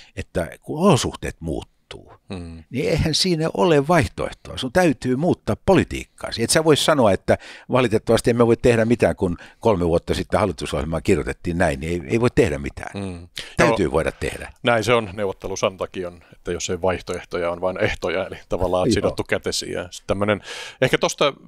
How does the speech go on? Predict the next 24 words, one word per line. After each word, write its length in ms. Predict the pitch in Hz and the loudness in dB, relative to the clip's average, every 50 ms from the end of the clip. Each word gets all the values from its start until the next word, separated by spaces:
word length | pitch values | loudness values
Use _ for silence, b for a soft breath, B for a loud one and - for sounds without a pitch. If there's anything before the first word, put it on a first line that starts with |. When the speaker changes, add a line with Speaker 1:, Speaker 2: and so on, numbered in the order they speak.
| - | -2
Speaker 2:
E 160 | - 143 139 131 | 2 2 4 4
Usta 320 | 120 110 - - 117 104 | 2 2 0 -2 0 2
vois 300 | 107 110 104 - - - _ - - - 107 | 4 4 4 2 0 -6 _ -20 -10 -2 2
vielä, 280 | 110 107 104 98 95 | 4 4 6 4 4
kun 200 | - - 101 98 | 2 0 -2 -4
se 60 | 101 98 | -4 -4
nyt 140 | 98 - _ _ _ _ _ | -4 -6 _ _ _ _ _
tuli, 360 | - 120 110 107 101 98 95 | 0 2 4 4 4 4 2
niin 320 | 95 98 95 95 95 92 90 | 0 -2 -6 -6 -8 -6 -6
siinä 200 | - 107 95 101 | -4 -4 -2 -2
oli 100 | 98 98 | 0 0
aika 140 | 92 - - | 0 0 -2
paljon 200 | 101 101 95 - | -2 -2 -2 -2
pohdintaa 440 | 104 101 90 98 98 92 90 90 | -2 -2 -2 -2 -4 -4 -4 -4
tässä 160 | 87 90 - - | -4 -4 -6 -4
kirjassa 560 | 98 95 92 87 82 78 - - - - 90 80 | -4 -4 -4 -4 -4 -4 -4 -4 -4 -4 -4 -6
siitä, 540 | - - - - - - 90 87 82 - 87 | -8 -8 -8 -8 -6 -6 -6 -6 -6 -6 -8
että 120 | - _ | -8 _
toisaalta 380 | - 95 92 104 87 80 - 85 - - | -4 -6 -4 -4 -6 -8 -10 -12 -8 -6
keskustapuolue 680 | - 90 - - 92 - - - - 95 90 90 92 | -6 -6 -6 -6 -8 -8 -8 -6 -4 -4 -2 -2 -2
ei 80 | 90 87 | -2 -2
silloin 320 | - 101 90 92 90 90 | -2 -4 -4 -4 -4 -4
ollut 200 | 85 82 90 87 | -4 -4 -6 -6
mikään 460 | 85 87 - - 87 90 87 82 82 | -8 -8 -8 -6 -6 -6 -8 -10 -14